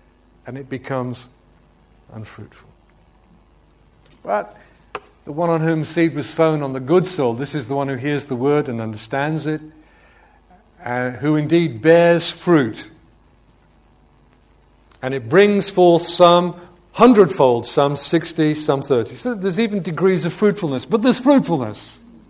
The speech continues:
There is such a thing as temporary faith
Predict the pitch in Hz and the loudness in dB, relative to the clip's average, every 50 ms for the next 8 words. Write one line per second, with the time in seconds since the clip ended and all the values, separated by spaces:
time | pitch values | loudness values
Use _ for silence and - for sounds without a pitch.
0 | _ _ _ _ _ _ _ _ _ _ _ _ _ _ _ _ _ _ _ _ | _ _ _ _ _ _ _ _ _ _ _ _ _ _ _ _ _ _ _ _
1 | _ _ _ _ _ _ _ _ _ - 135 165 185 190 196 190 180 190 208 220 | _ _ _ _ _ _ _ _ _ -4 2 6 6 6 6 6 6 6 6 6
2 | 233 240 214 - - - - - - 180 185 180 185 185 185 160 185 - 180 165 | 6 2 0 -4 -8 -10 -10 -6 -2 0 0 0 0 -2 -4 -4 -4 -4 -2 -2
3 | 160 160 160 160 165 165 - 139 139 139 139 127 - - - _ - - 151 156 | 0 -2 -2 -4 -6 -10 -10 -8 -8 -8 -8 -10 -12 -16 -20 _ -6 -2 -2 -2
4 | 160 175 160 - - 156 156 160 156 156 - - 123 110 107 104 - - - | -2 -2 -6 -8 -8 -6 -6 -6 -8 -10 -8 -6 -6 -6 -6 -8 -12 -18 -20